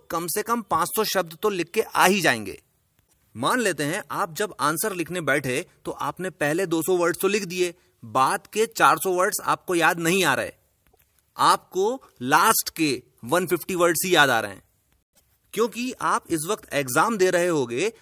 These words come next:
आप सोचने में बिल्कुल भी टाइम बेकार मत करो। आप पहला और आखिरी हिस्सा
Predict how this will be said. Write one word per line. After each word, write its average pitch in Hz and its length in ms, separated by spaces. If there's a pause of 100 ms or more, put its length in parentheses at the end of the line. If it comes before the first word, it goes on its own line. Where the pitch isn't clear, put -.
(120)
आप 147 200
सोचने 190 400
में 208 160
बिल्कुल 196 300
भी 202 100
टाइम 175 240
बेकार 151 240
मत 147 160
करो। 107 260 (260)
आप 151 360
पहला 165 320
और 165 220
आखिरी 139 320
हिस्सा 170 280